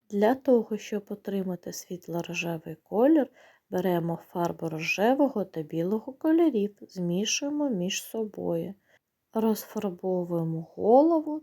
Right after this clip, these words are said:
та малюємо ніжки. Жовтою фарбою малюємо волосся. Ось так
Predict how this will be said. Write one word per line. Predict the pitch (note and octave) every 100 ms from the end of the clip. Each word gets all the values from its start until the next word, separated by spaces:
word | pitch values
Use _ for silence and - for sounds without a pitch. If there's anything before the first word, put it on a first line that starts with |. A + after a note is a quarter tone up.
| _
та | F3
малюємо | D3+ D#3 D3+ E3 A3+ D4 D#4 D4+
ніжки. | D#4 B3 F#3+ F3 E3+ - _ _ _ _ _ _ _ -
Жовтою | G3 F#3+ G3+ D4 - - D#4+
фарбою | D#4+ - D4 D4 C#4+ C#4+
малюємо | C4+ B3 B3 A#3+ B3 B3 A#3+ A#3+
волосся. | A#3 B3+ D#4 G#3 F3+ F3+ - - F#3+ _ _ _ -
Ось | A3 D#4 - -
так | G3+ F#3 F#3